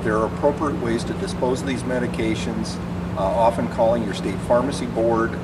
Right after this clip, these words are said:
or your local, uh, law enforcement, uh, can help you determine how can I safely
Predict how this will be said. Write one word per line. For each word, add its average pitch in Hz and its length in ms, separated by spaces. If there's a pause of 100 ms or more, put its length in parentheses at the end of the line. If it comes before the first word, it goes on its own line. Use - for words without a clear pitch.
or 98 140
your 92 100
local, 104 480
uh, 87 220
law 107 180
enforcement, 110 600 (380)
uh, 95 360
can 104 100
help 110 260
you 107 60
determine 104 500 (300)
how 117 280
can - 100
I 98 140
safely - 360